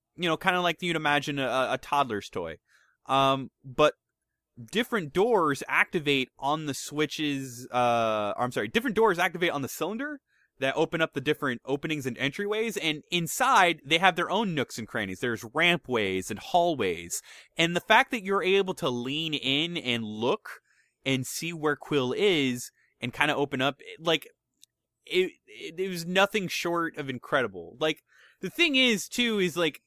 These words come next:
this game is really built to flesh out virtual reality, and they, like,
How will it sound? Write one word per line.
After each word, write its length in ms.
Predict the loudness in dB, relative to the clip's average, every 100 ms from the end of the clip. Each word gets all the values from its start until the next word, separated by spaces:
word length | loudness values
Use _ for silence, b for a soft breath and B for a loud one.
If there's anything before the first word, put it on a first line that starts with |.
| _ _ _ _ _ _ _ _ _ _ _ _ _
this 320 | -8 2 2 2
game 400 | 0 2 2 0
is 280 | -2 -2
really 380 | -2 0 2 0
built 460 | -2 2 4 4 0
to 80 | -8
flesh 380 | 0 0 2
out 380 | 2 4 4 0
virtual 300 | -4 -2 -2
reality, 560 | 0 2 4 2 0 0
and 160 | -2 -4
they, 240 | -4 -4 _ -20 -20 -20
like, 320 | -8 -2 -2